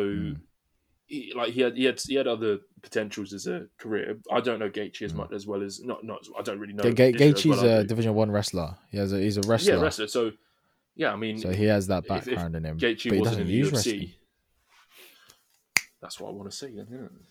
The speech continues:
Speaker 1: Yeah,
Speaker 2: That's what I
Speaker 1: but he
Speaker 2: wanna see.
Speaker 1: never, he does, he
Speaker 2: <laughs>
Speaker 1: doesn't use a wrestling for a reason because he's, he's always sort of just, because people know his wrestling, they just never really sort of he wants that as, like, a backup. But then even when he's down and out, pretty much, he even doesn't even use it, man.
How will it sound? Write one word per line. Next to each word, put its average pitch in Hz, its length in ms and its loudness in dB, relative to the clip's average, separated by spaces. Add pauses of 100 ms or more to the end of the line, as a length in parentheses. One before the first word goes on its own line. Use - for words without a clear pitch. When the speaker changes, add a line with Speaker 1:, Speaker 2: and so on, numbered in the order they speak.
(500)
Speaker 1:
Yeah, 117 140 -4
Speaker 2:
That's 117 60 -2
what 117 100 -2
I 107 40 -4
Speaker 1:
but 110 160 0
he - 0 -
Speaker 2:
wanna 113 40 2
see. 120 60 -2
Speaker 1:
never, 131 200 4
he 123 160 4
does, 139 200 6
he 127 80 2
Speaker 2:
<laughs> 131 100 2
Speaker 1:
doesn't 143 200 2
use 123 260 0
a 113 60 2
wrestling 113 340 -2
for 98 140 -6
a - 40 -2
reason 107 400 -2
because 95 240 -6
he's, 98 180 -4
he's 98 180 -4
always 104 260 -2
sort 87 200 -6
of - 40 -16
just, - 240 -8 (960)
because 120 420 6
people 113 420 2
know 104 340 4
his 95 220 0
wrestling, 87 720 2 (100)
they 87 200 -2
just 87 240 -6
never 95 280 0
really 90 460 0
sort 78 320 -8
of - 80 -20 (920)
he 117 180 6
wants 120 360 6
that 95 200 2
as, 92 180 -2
like, 87 180 -4
a 85 60 -4
backup. 95 440 -2
But 92 100 -4
then 95 160 -2
even 120 280 0
when 104 140 0
he's 92 200 -4
down 98 440 -2
and 80 260 -6
out, 92 340 0
pretty 78 220 -6
much, 71 160 -6
he 98 140 0
even 87 160 -2
doesn't 82 240 -4
even 78 200 -6
use 117 460 2
it, 78 180 -4
man. 62 160 -14